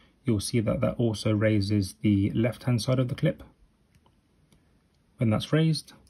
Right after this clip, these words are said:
you can insert the keycap,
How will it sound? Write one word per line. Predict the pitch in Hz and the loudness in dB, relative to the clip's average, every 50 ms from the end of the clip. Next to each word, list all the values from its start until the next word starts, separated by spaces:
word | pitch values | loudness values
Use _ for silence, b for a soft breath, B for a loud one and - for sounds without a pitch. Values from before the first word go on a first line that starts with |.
| - - _ - | -20 -20 _ -10
you | 123 | -10
can | 98 - - 107 101 107 - - | -10 -6 -4 -2 -2 0 0 0
insert | 123 107 101 - - - 113 117 117 101 | 0 0 0 0 -2 -4 -2 -2 -2 -2
the | 113 113 104 101 98 98 101 101 - _ _ _ _ _ - - - - - - | 0 0 2 2 0 -2 -4 -8 -12 _ _ _ _ _ -20 -20 -20 -20 -20 -14
keycap, | - - 139 - - 147 - - | -6 -6 -6 -2 -2 -4 -4 -6